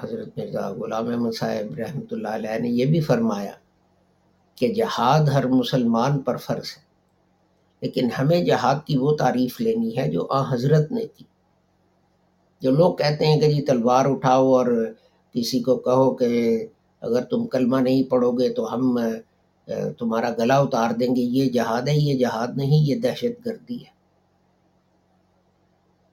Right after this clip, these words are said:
آن حضرت صلی اللہ علیہ وآلہ وسلم نے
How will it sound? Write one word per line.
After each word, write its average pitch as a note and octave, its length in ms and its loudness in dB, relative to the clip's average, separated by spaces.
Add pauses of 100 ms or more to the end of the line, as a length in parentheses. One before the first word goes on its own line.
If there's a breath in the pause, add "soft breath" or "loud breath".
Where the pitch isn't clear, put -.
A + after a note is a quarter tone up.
(520)
آن E3+ 220 6
حضرت D#3 300 2
صلی B2 200 2
اللہ A#2+ 220 2
علیہ A2+ 520 0
وآلہ G#2+ 400 -8
وسلم C#3 540 -2
نے - 140 -4